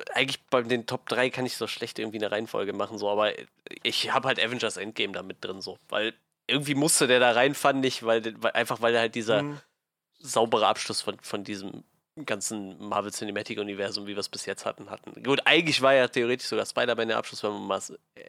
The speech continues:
Speaker 1: wenn man's mal ernst nimmt, aber, ähm, pr-, äh, irgendwie, ne, man musste das ja alles mal zu einem Ende führen und ich find, das hat der Film halt hervorragend gemacht und ich hatte echt eine gute Zeit im Film und,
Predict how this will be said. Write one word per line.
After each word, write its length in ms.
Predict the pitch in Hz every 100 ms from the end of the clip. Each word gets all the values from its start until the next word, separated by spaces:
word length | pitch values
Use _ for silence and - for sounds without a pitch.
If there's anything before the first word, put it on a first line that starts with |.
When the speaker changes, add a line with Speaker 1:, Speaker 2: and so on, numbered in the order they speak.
| - -
Speaker 1:
wenn 140 | 110
man's 160 | 104 107
mal 100 | 98
ernst 280 | 101 -
nimmt, 220 | 107 104 104
aber, 240 | 101 98 - - - - _ _ -
ähm, 400 | 104 104 95 - _ _ _ _ _ _ _
pr-, 240 | - - -
äh, 140 | 85 - - 107 _ -
irgendwie, 320 | 113 104 110
ne, 140 | 117
man 180 | 120 110
musste 240 | 110 - 104
das 160 | 98
ja 120 | 101
alles 180 | 98 101
mal 240 | 101 95 -
zu 120 | 113
einem 120 | 101
Ende 160 | 101 101
führen 240 | - 104 104
und 80 | -
ich 100 | -
find, 140 | 110
das 100 | 107
hat 100 | 117
der 80 | 110
Film 160 | 117
halt 120 | 113 110
hervorragend 420 | - 113 107 101
gemacht 280 | 107 104 107
und 160 | 107
ich 80 | -
hatte 180 | 104 -
echt 160 | - 110
eine 60 |
gute 180 | 113 -
Zeit 220 | - 113
im 100 | 107
Film 240 | 101 107 101
und, 240 | 101 -